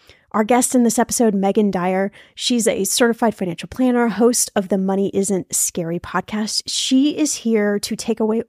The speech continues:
all of those bad money dreams. I get that money can feel scary. It's a primal need, and you can't escape it.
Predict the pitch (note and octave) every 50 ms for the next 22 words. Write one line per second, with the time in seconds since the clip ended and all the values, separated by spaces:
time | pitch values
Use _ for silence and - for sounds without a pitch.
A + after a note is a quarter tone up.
0 | _ - G#3+ A3+ C4 D4+ D4+ D4+ - C4 - - A3+ A3+ F#3 F3 - F#3 E3 F3
1 | F#3 F3+ E3+ E3 F#3+ G3 F3 - F#3 - - A3+ A#3 A3 - - - - - -
2 | - - _ _ _ _ _ _ _ A3 A#3+ A#3 D4 D4+ D4 F#4 E4 C4 A#3+ A3+
3 | A3+ A3+ A3 A3 A3 A3 A3 - - _ _ _ - G3+ G#3+ F#3 - - F#3+ F#3+
4 | F3+ F3 E3 - - _ - - - - - D#3+ - - - - - - G#3+ -
5 | A#3+ - - - - A3 G3 F#3+ F#3 F3+ F3 E3 E3 D3+ D#3 - - - - G#3+
6 | A3+ A3+ G#3+ - - - - A3+ A3 A3 - F#3+ - - - - - D#3+ D#3 -
7 | - F#3 - - -